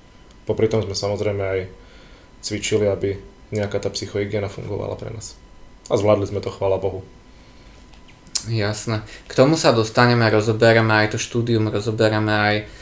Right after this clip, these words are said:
Speaker 2: o, tú tvoju rolu v tej, v tom, v tej kulturistickej scéne. Ale najprv, kto ťa teda nepozná, ja verím, že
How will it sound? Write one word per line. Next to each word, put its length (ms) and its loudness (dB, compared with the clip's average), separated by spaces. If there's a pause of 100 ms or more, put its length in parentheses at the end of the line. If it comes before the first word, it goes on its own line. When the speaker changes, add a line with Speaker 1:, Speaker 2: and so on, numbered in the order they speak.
(220)
Speaker 2:
o, 160 4 (720)
tú 160 -4
tvoju 400 6
rolu 240 10
v 80 -6
tej, 200 2 (120)
v 80 -14
tom, 140 4 (180)
v 320 -20
tej 160 4
kulturistickej 720 0
scéne. 480 0 (400)
Ale 160 6
najprv, 480 6
kto 160 2
ťa 160 4
teda 160 8
nepozná, 480 2
ja 60 0
verím, 180 4
že 400 2